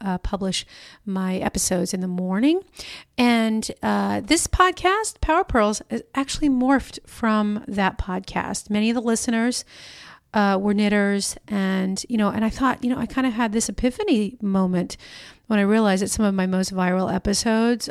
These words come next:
were with knitwear designers and knitters. And so I thought, you know, it's really time to take advantage of, you know, creating a knitting podcast.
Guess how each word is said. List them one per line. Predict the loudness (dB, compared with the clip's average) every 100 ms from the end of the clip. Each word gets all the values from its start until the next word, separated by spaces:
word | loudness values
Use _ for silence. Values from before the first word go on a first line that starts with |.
| -8
were | -2 0 2 2 2 0 -4
with | -6 0 0 0
knitwear | -4 -2 -2
designers | 0 0 0 0 0 -2 -4
and | -4
knitters. | -2 0 0 0 -2 -6 -14 -20 -20 -12 -4
And | -2
so | 0
I | 0
thought, | 0 0
you | 0
know, | 2 4 4 2 -2 -6
it's | -4
really | 0 4 4 4
time | 2 0 2 0 -2 -6
to | -6
take | -2 -2
advantage | -2 -2 -2 -4
of, | -4 -2 -2 -6 -20 -20 -20 -20 _
you | -2
know, | 0 -2 -6 -14
creating | -2 0 0 -2 -6 -12 _ _ _ _ _ _
a | -2
knitting | 0 0
podcast. | -2 -4 -4 -6 -8 -10 -12